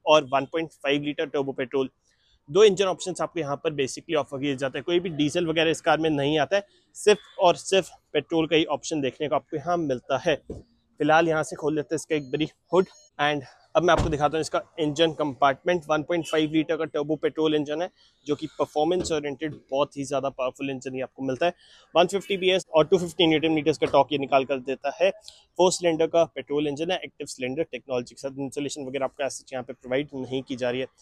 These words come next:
फिलहाल कर देते हैं इसको फिर से बंद and अब ना बात कर लेते हैं इसके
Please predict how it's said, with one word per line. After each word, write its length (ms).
फिलहाल 340
कर 140
देते 140
हैं 120
इसको 180
फिर 140
से 180
बंद 340
and 300
अब 140
ना 80
बात 220
कर 120
लेते 220
हैं 80
इसके 320